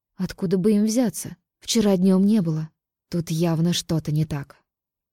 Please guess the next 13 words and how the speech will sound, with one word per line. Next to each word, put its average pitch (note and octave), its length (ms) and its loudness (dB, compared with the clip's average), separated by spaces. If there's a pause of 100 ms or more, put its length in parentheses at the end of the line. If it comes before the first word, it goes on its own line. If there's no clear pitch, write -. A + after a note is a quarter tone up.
(100)
Пока A3 280 2
мраморная F#3+ 500 4
купель F3+ 340 4
набиралась E3+ 560 4
водой, F3 300 2
Селен E3+ 340 0
все E3+ 180 -2
пыталась F3 440 0
хоть E3+ 180 -4
что-нибудь E3+ 440 0
вспомнить, D#3 520 -2
но F3 100 2
тщетно. D#3+ 540 -4